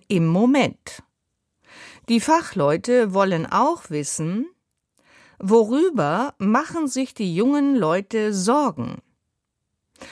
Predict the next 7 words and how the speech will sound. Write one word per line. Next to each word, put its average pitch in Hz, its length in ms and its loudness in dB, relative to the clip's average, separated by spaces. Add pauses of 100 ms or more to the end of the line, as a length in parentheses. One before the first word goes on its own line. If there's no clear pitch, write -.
(240)
Und 320 220 0
die 254 100 2
Jugendlichen 226 840 0
werden 165 280 -2
gefragt, 160 1160 -4 (460)
"Glaubt 214 640 0
ihr, 180 520 -4